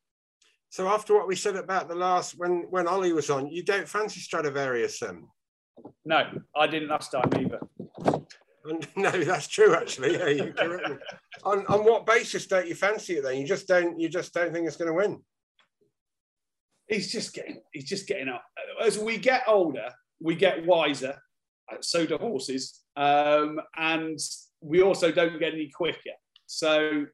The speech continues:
Speaker 2: uh, and unfortunately, unlike golf, we haven't got technology that sort of keeps us going for a few more years longer. He's got Frankie in the saddle. That's his main, uh, point, he does like it.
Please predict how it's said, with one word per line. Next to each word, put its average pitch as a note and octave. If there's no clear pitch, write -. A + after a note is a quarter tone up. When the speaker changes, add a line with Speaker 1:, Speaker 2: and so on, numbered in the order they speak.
Speaker 2:
uh, C3+
and D3+
unfortunately, E3
unlike E3+
golf, D3
we F3
haven't E3
got D#3+
technology D#3+
that C3+
sort -
of C#3
keeps E3
us C#3
going D3
for D3
a C3
few C#3+
more C#3
years C#3
longer. C#3
He's C#3+
got -
Frankie F#3+
in D3+
the C#3+
saddle. C#3+
That's D3+
his C#3+
main, E3
uh, D3+
point, D#3
he G3+
does F#3
like E3
it. E3+